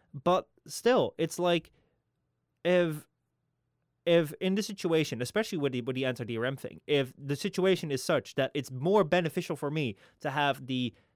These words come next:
pirated D R M-free software, uh,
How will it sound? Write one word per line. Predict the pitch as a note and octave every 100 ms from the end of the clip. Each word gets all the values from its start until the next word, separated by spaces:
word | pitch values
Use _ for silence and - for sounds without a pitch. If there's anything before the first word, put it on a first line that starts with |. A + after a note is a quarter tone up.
| _
pirated | - F3 A#3 G3+ B2+ G#2+
D | E3+
R | F#3 D#3+
M-free | D#3+ - D3+ D3
software, | - D3+ D3+ - F2+ B1+ B2+ - _ _ _ _ -
uh, | C#3 C#3 C3+